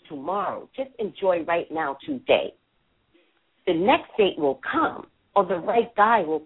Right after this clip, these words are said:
come. And when you, when you end the date, or when you end and when I talk, I'm talking for you to understand, but sometimes I bring in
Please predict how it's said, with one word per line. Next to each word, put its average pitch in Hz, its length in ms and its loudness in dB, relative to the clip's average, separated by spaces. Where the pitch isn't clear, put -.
come. - 280 -2
And 170 120 -6
when 190 140 -6
you, 196 120 -6
when 208 220 2
you 202 240 -2
end 233 260 2
the 214 60 -2
date, 208 360 2
or 175 160 -2
when 165 200 -2
you 156 240 -2
end 196 340 4
and 170 220 -2
when 202 140 2
I 196 100 2
talk, 240 260 6
I'm 156 120 -4
talking 165 480 -2
for 196 60 -4
you 202 120 4
to 190 120 4
understand, 180 480 0
but 160 100 -8
sometimes 165 360 -4
I 147 140 -2
bring 160 180 2
in 147 160 0